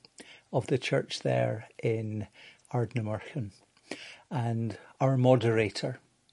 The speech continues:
another of those strong women around the kirk, the Right Reverend Sally Foster Fulton, will be with us. And today,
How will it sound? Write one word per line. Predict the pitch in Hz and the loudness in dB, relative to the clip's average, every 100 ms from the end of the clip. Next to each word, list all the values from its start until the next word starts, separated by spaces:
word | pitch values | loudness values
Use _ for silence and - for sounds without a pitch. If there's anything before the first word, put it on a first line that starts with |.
| _ _ _ - | _ _ _ -4
another | 127 127 147 165 151 139 | 0 4 4 6 6 6
of | 117 | 4
those | 139 127 | 4 4
strong | - - - 139 135 127 | 2 0 4 6 6 6
women | 120 131 143 120 117 - | 6 4 4 2 0 -4
around | 123 131 127 123 107 | -4 0 0 0 0
the | 117 | -2
kirk, | - 117 - - - _ - - - - - - - - | -2 -4 -4 -8 -16 _ -14 -12 -12 -12 -14 -18 -18 0
the | 123 | 4
Right | 127 - | 4 8
Reverend | 127 120 120 113 | 8 8 6 2
Sally | - 139 127 117 | 2 4 4 4
Foster | - 127 120 - 117 | 2 -2 -2 -2 -4
Fulton, | - 190 165 - 135 110 85 - | 0 2 2 2 -2 -2 -4 -12
will | 165 131 123 113 320 - | -2 0 2 0 -2 -2
be | 131 120 120 110 - _ _ _ _ | 0 2 2 0 -4 _ _ _ _
with | 196 127 120 - | -4 -2 -2 -2
us. | 135 120 - - - - _ _ _ _ _ _ - - - - - - - - - - _ _ _ _ _ - | -6 -4 -2 0 -2 -6 _ _ _ _ _ _ -18 -16 -14 -16 -14 -16 -18 -20 -20 -20 _ _ _ _ _ -4
And | 208 | -2
today, | 196 233 - 254 240 220 | -2 -2 2 6 8 6